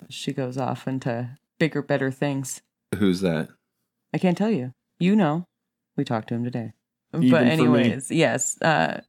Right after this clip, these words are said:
Speaker 1: just someone, just someone dear to us. Before they take off and go to be a judge in something, they, um, are gonna sit down with us.
Speaker 2: Oh, yes.
Speaker 1: Yes.
Speaker 2: Yes.
Speaker 1: So I thought that was pretty exciting, and she's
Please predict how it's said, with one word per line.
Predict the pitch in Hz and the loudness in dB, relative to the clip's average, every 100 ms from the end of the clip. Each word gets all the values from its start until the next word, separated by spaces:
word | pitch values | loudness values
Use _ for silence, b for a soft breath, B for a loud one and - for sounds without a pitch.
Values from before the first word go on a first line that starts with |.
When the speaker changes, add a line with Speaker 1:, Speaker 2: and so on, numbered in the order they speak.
| _ - - | _ -8 -2
Speaker 1:
just | 170 165 | 0 0
someone, | - 156 147 131 139 | 2 0 0 0 -2
just | 147 160 | 0 0
someone | - 160 151 151 139 131 | 2 2 2 0 -2 -2
dear | 165 143 | 0 2
to | 135 - 151 | 0 -2 0
us. | 117 98 127 | 0 -2 -4
Before | - 135 - 131 | -6 -8 -2 -2
they | 127 127 | 0 -2
take | 123 135 - | 0 -4 -2
off | 120 120 | -4 -2
and | 127 | -4
go | 123 120 | -4 -4
to | - | -4
be | 127 | -4
a | 120 | -2
judge | 123 147 123 | -2 -2 -2
in | 123 113 | -2 -2
something, | 117 120 - 110 127 127 - - | -2 -4 -4 -4 -4 -6 -10 -4
they, | 127 120 117 | -2 -2 -4
um, | - 131 127 | -4 -4 -4
are | - 135 | -6 -4
gonna | 131 | -4
sit | 123 - | -4 -6
down | 151 135 | -4 -4
with | 123 | -4
us. | 139 127 - - _ | -8 -10 -14 -20 _
Speaker 2:
Oh, | 202 | 2
yes. | 196 85 80 - _ | 4 2 -2 -10 _
Speaker 1:
Yes. | - - - - | -2 -2 -4 -8
Speaker 2:
Yes. | 151 147 B B B | -4 -4 B B B
Speaker 1:
So | - 113 - 165 | -4 -4 -4 -8
I | |
thought | 143 139 | -6 -4
that | - | -4
was | - | -8
pretty | - 151 160 | -8 -6 -6
exciting, | - - 135 131 139 | -6 -2 -2 -2 -4
and | 143 135 | -4 -6
she's | - 135 131 - | -4 -6 -6 -12